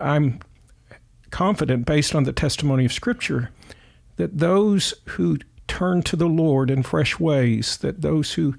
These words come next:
acknowledge their sin for, for what it was, that, that God's forgiveness was immediate, his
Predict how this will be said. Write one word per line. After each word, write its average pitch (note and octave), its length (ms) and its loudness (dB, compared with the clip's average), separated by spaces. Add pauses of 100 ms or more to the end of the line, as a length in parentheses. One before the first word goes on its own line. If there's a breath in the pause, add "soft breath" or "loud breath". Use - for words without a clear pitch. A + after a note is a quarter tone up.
(500 loud breath)
acknowledge D3+ 600 -2
their D3+ 120 -2
sin B2 540 0
for, C#3+ 340 -4 (520 soft breath)
for - 140 -6
what D3 180 0
it D3 100 -4
was, C3 580 0
that, C#3 160 -4 (720 loud breath)
that D3+ 240 -6
God's D3+ 420 0
forgiveness E3+ 760 0
was D#3 180 0
immediate, F3+ 640 2 (400 loud breath)
his D#3 360 -4